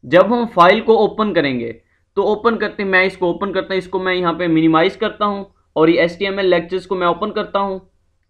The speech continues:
और इसके अंदर ये देखो हमारी फर्स्ट नाम की फाइल सेव हो चुकी है। इसी को मैं ओपन कर लेता हूँ। आपने जो भी फाइल सेव करनी है उसको हमेशा ब्राउज़र में ही ओपन होना है।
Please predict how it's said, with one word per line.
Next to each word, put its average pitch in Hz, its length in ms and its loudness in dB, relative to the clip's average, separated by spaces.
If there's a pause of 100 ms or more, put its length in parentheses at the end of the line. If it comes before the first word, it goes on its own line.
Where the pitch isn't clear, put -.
(1300)
और 160 120 4
इसके 185 220 -4
अंदर 202 200 -2
ये 202 160 2
देखो 196 220 -2
हमारी 185 260 2 (100)
फर्स्ट 185 260 -2
नाम 180 200 0
की 170 120 -6
फाइल 170 260 2
सेव 160 220 0
हो 139 120 -2
चुकी 120 300 -10
है। 113 160 -14 (300)
इसी 170 220 -6
को 208 100 -2
मैं 196 120 0
ओपन 180 320 -2
कर 196 140 4
लेता 190 240 0
हूँ। 185 260 -6 (1200)
आपने 170 340 4
जो 165 200 2
भी 202 180 0
फाइल 190 300 2
सेव 190 320 -2
करनी 196 300 -4
है 208 80 -4
उसको 190 320 -4
हमेशा 170 420 0
ब्राउज़र 165 440 4
में 175 160 -2
ही 185 140 -2
ओपन 147 300 0
होना 117 240 -4
है। 107 200 -10